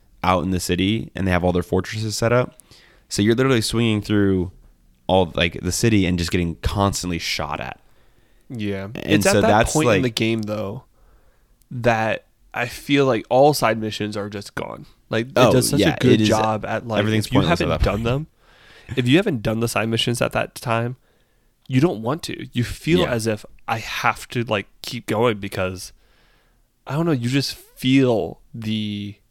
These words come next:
Speaker 1: The weight.
Speaker 2: urgency.
Speaker 1: Yeah.
Speaker 2: Yeah.
Speaker 1: Yeah,
Speaker 2: So
Speaker 1: and so,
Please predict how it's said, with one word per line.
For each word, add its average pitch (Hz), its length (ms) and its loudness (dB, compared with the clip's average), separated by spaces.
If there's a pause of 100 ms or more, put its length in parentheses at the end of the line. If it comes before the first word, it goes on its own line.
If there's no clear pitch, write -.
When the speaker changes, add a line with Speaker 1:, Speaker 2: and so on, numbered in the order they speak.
(600)
Speaker 1:
The 85 100 -2
weight. 78 280 -6
Speaker 2:
urgency. 110 720 -2 (360)
Speaker 1:
Yeah. 82 360 -2 (520)
Speaker 2:
Yeah. 107 300 -4 (1000)
Speaker 1:
Yeah, 98 300 2
Speaker 2:
So 98 40 -6
Speaker 1:
and 98 200 -2
so, 101 420 2